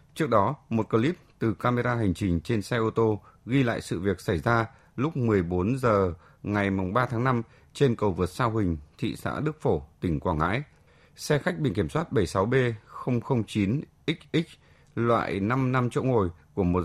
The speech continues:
doanh nghiệp ở Quảng Ngãi đã chạy tốc độ rất cao, lấn làn, vượt lên một ô tô chạy cùng chiều và gần như đâm trực diện vào ô tô đang lưu thông ở hướng ngược lại. Đây là đoạn đường cầu hẹp, mỗi bên chỉ có một làn xe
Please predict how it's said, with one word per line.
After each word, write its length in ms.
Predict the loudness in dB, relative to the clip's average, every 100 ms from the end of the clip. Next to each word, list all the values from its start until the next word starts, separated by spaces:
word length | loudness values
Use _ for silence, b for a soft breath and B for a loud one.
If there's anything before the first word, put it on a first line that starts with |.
| 0
doanh 120 | 0
nghiệp 220 | 2 0
ở 120 | -4
Quảng 220 | -4 -2 0
Ngãi 240 | 0 -2 b b b _
đã 200 | -2 -2
chạy 200 | -2 -4
tốc 220 | -4 -4
độ 140 | -4 -2
rất 120 | -2
cao, 320 | 0 -2 -2 -8 -4
lấn 220 | 0 2
làn, 240 | 2 0 -2 b b -2
vượt 260 | 0 2
lên 280 | 2 2 2
một 140 | -2 -2
ô 120 | -4
tô 200 | -2 -4
chạy 160 | -4 -4
cùng 220 | 0 0
chiều 320 | 2 2 2 b b b -10
và 360 | 0 0 0
gần 280 | 0 0 0
như 140 | 0 0
đâm 220 | 0 0
trực 220 | -4 -2
diện 220 | -2 -2 -6 -10
vào 300 | -4 -2 0
ô 100 | -2
tô 340 | 0 0 -2 -2
đang 240 | -2 -2
lưu 160 | -2 0
thông 280 | 2 0 -2
ở 180 | -4 -4
hướng 180 | 0 0
ngược 160 | 2
lại. 160 | 0 -2 -8 _ _ _ _ _ -4
Đây 220 | 0 4
là 140 | 4
đoạn 260 | 4 2 2
đường 340 | 4 4 2
cầu 180 | 0 0
hẹp, 220 | 2 -2 -4
mỗi 220 | -4 0 2
bên 240 | 2 0
chỉ 180 | -2 -2
có 180 | 0 0
một 280 | 0 0
làn 200 | 0 0
xe 320 | 0 0 0